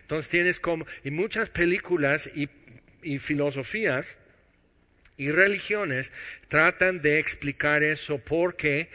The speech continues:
no podem-, ¿por qué es que no podemos conformarnos con eso? ¿Por qué la película Matrix? ¿Por eso Star Wars? ¿Por qué El Origen? O sea, ¿qué es real?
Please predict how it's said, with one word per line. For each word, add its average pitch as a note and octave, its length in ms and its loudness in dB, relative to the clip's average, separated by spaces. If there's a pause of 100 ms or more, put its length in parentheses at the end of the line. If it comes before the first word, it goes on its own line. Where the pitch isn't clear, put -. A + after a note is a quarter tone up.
(320)
no D#3 260 -2
podem-, F3 480 -2
¿por D3+ 220 0
qué G3 160 4
es A3+ 120 -2
que D#3 220 0
no D3 200 -4
podemos D3+ 540 -4
conformarnos B2+ 880 -6
con A2+ 200 -10
eso? A2 300 -10
¿Por B2 200 -6
qué D3+ 160 2
la D#3+ 160 0
película D3 480 0
Matrix? B2+ 580 -6 (380)
¿Por C3 180 0
eso C#3 180 -2
Star D3+ 340 2
Wars? G#2+ 340 -8 (240)
¿Por C3+ 180 -2
qué D#3+ 320 4
El D3 100 2
Origen? C#3+ 500 0
O G2+ 60 -10
sea, - 180 0
¿qué G3+ 200 2
es G#3 100 -2
real? D#3+ 540 0